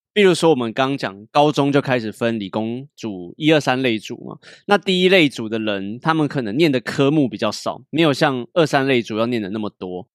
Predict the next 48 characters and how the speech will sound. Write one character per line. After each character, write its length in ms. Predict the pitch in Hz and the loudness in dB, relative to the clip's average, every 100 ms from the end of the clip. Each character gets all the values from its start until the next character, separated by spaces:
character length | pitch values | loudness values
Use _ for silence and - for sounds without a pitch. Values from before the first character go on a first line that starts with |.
| _ | _
物 100 | 160 | -4
理 80 | 131 | -2
化 240 | 123 139 | 0 0
学 220 | 123 113 104 | 0 -4 -2
啊、 260 | 101 104 | 0 -2
生 300 | - 120 117 | -2 -6 -4
物 140 | 120 107 | -8 -6
等 180 | 101 | -6
等 200 | 98 98 98 | -4 -6 -6
等。 180 | 85 - _ - _ _ - | -12 -12 _ -20 _ _ -2
然 140 | 131 | 2
后 160 | 170 170 | 4 4
高 180 | 175 160 | 2 4
中 160 | 165 | 2
的 80 | 147 | 2
文 260 | 117 107 120 | 2 -2 -4
组 280 | 113 95 98 | -8 -10 -4
真 140 | 139 | -2
的 60 | 131 | -2
比 140 | 110 | 0
较 140 | 135 127 - | 0 0 -2
偏 320 | - 127 131 - | -2 -2 -2 -2
背 220 | 110 107 | -2 -2
诵， 320 | - 117 - _ _ | -4 -6 -6 _ _
我 140 | 160 151 | -2 -2
不 160 | 143 | -2
确 220 | - 240 | 2 2
定 160 | 190 165 | 2 -2
是 140 | - | -2
不 80 | 143 | -4
是 100 | 147 | -4
比 140 | 143 117 | -4 0
较 160 | 139 | 0
轻 420 | - - 165 156 | 2 0 0 0
思 320 | 160 - 131 135 | 0 0 -2 -4
考 240 | - 92 | -4 -4
这 100 | 107 | -4
件 220 | 110 104 | -6 -8
事 240 | - 113 101 | -8 -8 -8
情， 220 | - 110 | -10 -2
但 140 | 175 | 0
是 80 | 208 | 4
我 100 | 135 | 2
查 300 | - - 110 | 0 -2 0
到 200 | 113 135 | 2 2
的 220 | 113 104 | 2 -4
一 60 | 143 | -4
些 400 | - 120 120 | -4 -2 -2